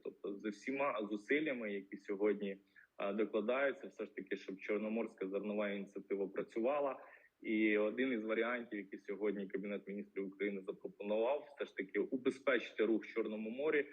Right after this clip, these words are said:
а за рахунок страхування суден, це є теж досить таким ефективним механізмом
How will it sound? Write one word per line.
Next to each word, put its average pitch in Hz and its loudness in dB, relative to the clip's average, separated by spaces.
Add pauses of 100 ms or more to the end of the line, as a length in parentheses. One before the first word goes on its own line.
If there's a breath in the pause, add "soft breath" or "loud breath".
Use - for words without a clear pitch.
(260 loud breath)
а 101 -2
за 110 4
рахунок 110 -2
страхування 107 -2
суден, 135 -4
це 101 -2
є 104 0
теж - -6
досить 101 -6
таким 92 -8
ефективним 104 -2
механізмом 110 0